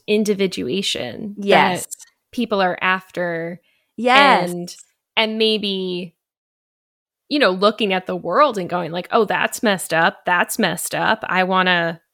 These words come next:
Speaker 1: resist," you know?
Speaker 2: Yes.
Speaker 1: I think that that's part of the beauty of teenagers too, the, the ones who can go like,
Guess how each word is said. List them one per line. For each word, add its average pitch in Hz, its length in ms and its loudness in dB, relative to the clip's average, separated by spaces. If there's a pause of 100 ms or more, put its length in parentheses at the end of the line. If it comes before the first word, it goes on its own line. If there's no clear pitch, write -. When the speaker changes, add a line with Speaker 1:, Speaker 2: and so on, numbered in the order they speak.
(140)
Speaker 1:
resist," 214 960 0 (400)
you 220 120 -6
know? 170 420 -8 (480)
Speaker 2:
Yes. 175 280 2
Speaker 1:
I 147 200 6
think 233 120 0
that - 80 -16
that's 226 240 -2
part 254 180 -2
of 233 80 -10
the 208 80 -6
beauty 196 360 -8
of 196 80 -10
teenagers 190 520 -10
too, 339 260 -10
the, 208 200 -6 (240)
the 208 120 -2
ones 196 560 -4 (120)
who 208 140 -4
can 190 200 -6
go 185 320 0
like, 185 300 0